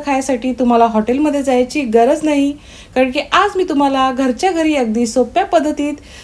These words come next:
तर्रीवाली, चवदार अशी मिसळ बनवून दाखवणार आहे. चला तर त्याची कृती बघून घेऊया. मिसळ बनवण्यासाठी एका तव्यामध्ये मी तेल घातलेलं आहे. तेलामध्ये दोन मध्यम आकाराचे कांदे कापून घातलेले आहेत. हे आपल्याला तेलामध्ये छान असे परतवून घ्यायचे आहेत.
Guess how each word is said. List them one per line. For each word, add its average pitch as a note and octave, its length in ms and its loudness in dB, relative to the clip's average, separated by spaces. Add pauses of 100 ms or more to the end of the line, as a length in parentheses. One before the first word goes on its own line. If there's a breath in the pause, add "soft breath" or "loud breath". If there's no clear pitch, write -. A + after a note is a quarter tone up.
(140)
तर्रीवाली, D#4 680 4
चवदार C4 480 2
अशी B3+ 280 0
मिसळ A#3 340 4
बनवून F4+ 220 2
दाखवणार E4 360 0
आहे. D#4+ 300 0 (460 loud breath)
चला E4 320 2
तर D#4+ 100 2
त्याची A3+ 300 0
कृती A3 300 -2
बघून D#4+ 300 2
घेऊया. F4+ 400 2 (680 soft breath)
मिसळ C#4 320 2
बनवण्यासाठी F4 640 2
एका C4+ 280 2 (100)
तव्यामध्ये C4+ 540 6
मी C4+ 180 4 (120)
तेल C4+ 180 6
घातलेलं A#3+ 340 4
आहे. A#3 180 2
तेलामध्ये A#3 540 4
दोन A#3+ 160 8
मध्यम A#3 400 4
आकाराचे A#3+ 520 2
कांदे G#3+ 400 0
कापून A#3 340 2
घातलेले G#3+ 340 2
आहेत. G#3+ 220 4 (500 loud breath)
हे A#3+ 80 4
आपल्याला B3 420 4 (120)
तेलामध्ये A3 500 4
छान A3 200 2
असे G#3+ 240 2
परतवून C4 580 2
घ्यायचे A#3+ 380 2
आहेत. A3 260 2